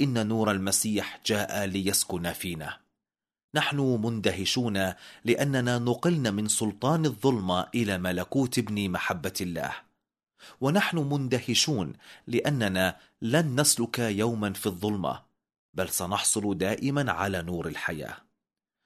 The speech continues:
ونحن لدينا رجاء في قلوبنا بأننا سندخل ذات يوم إلى النور الأبدي، حيث لا توجد أي من أعمال حياة الليل. يا أبانا،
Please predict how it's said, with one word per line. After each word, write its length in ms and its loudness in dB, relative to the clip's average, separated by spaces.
ونحن 360 2
لدينا 500 4
رجاء 520 2
في 180 2
قلوبنا 800 2
بأننا 560 2
سندخل 720 2
ذات 280 2
يوم 360 2
إلى 400 0
النور 360 0
الأبدي، 640 0
حيث 320 2
لا 240 6
توجد 580 2
أي 280 0
من 520 -2
أعمال 540 0
حياة 460 -2
الليل. 420 -6
يا 220 4
أبانا، 520 -4